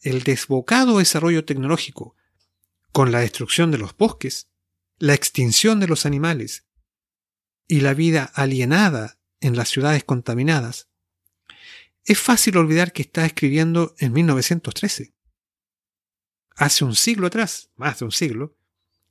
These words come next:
en vísperas de la Primera Guerra Mundial. Y sin embargo, ese texto, ese mensaje, parece que estuviera escrito hoy.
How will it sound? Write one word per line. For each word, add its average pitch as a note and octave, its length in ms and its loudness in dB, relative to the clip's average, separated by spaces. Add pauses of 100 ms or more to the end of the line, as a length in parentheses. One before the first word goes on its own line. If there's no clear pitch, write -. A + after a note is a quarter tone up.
(120)
en C#3+ 300 4
vísperas A#3 460 2
de F#3+ 60 0
la D#3+ 80 2
Primera E3 280 0
Guerra E3+ 180 0
Mundial. D#3 360 -2 (960)
Y G2+ 120 -12
sin C#3+ 180 2
embargo, E3 560 0 (1500)
ese - 260 0
texto, - 360 0
ese - 160 -2
mensaje, D3+ 540 -2
parece B2+ 380 0
que B2+ 60 -4
estuviera B2 300 -4
escrito A#2+ 300 -6
hoy. E3 200 -2